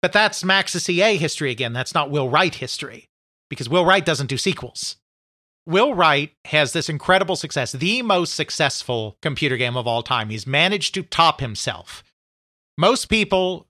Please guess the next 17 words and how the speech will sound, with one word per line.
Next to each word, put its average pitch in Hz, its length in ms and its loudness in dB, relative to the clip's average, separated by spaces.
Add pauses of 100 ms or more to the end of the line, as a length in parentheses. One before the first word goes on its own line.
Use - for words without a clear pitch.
making 165 380 2
a 156 40 0
Sim 175 300 0
City 160 360 0
is 131 120 -2
the 135 100 -2
pinnacle 151 460 0
of 120 80 -4
their 123 180 0
career, 135 380 0
even 220 220 2
if - 80 -2
they 196 100 4
have 156 180 4
other 151 200 4
successful 131 520 -2
games. 113 640 -2